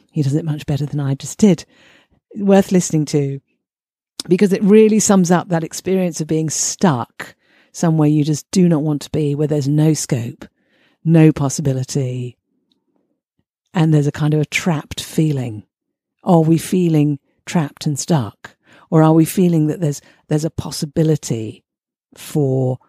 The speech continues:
what is new and desirable and what we want to take place? One of my favourite metaphors for creativity, and, and in fact,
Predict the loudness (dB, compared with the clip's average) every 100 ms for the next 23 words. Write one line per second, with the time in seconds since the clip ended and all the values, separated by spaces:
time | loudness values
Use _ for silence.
0 | _ _ -8 0 2 2 0 2 4 4
1 | 4 0 -2 -2 -2 -2 -2 -4 -4 -6
2 | -6 -4 -2 -4 -6 -10 -8 -8 -8 -6
3 | -4 -4 -8 -16 _ _ _ _ _ _
4 | _ -20 -20 _ 2 4 6 4 2 2
5 | 2 2 0 -2 -2 -4 -4 -4 -8 -10
6 | -6 -6 -6 -8 -8 -8 -6 -6 -2 -2
7 | 0 -2 -4